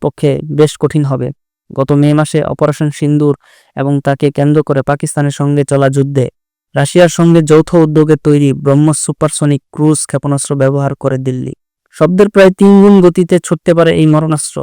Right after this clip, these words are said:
এছাড়া অগ্নি এবং প্রীতি ক্ষেপণাস্ত্রগুলোকে হাইপারসনিক শ্রেণীতে বদলে ফেলার পরিকল্পনা রয়েছে ভারতের। তবে সবকিছুই এখনো পরিকল্পনার পর্যায়ে।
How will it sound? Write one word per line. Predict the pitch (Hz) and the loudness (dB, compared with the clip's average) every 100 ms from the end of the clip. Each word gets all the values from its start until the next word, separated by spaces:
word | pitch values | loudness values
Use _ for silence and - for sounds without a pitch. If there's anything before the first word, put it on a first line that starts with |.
| - _ _ - | -12 _ _ -8
এছাড়া | 147 165 160 | -4 0 0
অগ্নি | - 156 165 175 156 | 2 0 2 4 4
এবং | 147 156 151 | 2 0 0
প্রীতি | 170 165 160 | -2 0 -2
ক্ষেপণাস্ত্রগুলোকে | - 156 160 151 - 156 147 151 - | -4 -8 -4 -4 -2 -2 0 -2 -2
হাইপারসনিক | 147 147 151 147 151 151 | -4 -2 -4 -4 -4 -4
শ্রেণীতে | - 143 143 143 | -4 -6 -2 -2
বদলে | 139 143 143 | -2 0 0
ফেলার | 143 143 139 | 0 0 0
পরিকল্পনা | - 147 143 139 147 139 | 0 -2 -2 -4 -2 0
রয়েছে | 139 139 143 | 0 -2 -4
ভারতের। | 143 131 - 135 - - _ | -4 -6 -8 -10 -12 -18 _
তবে | 143 143 | -6 -6
সবকিছুই | - 143 - 147 151 143 | -6 -8 -6 -4 -2 -2
এখনো | 147 139 135 | -2 -6 -4
পরিকল্পনার | 139 139 135 131 131 131 - | -4 -4 -6 -6 -6 -8 -8
পর্যায়ে। | 127 135 147 | -10 -8 -12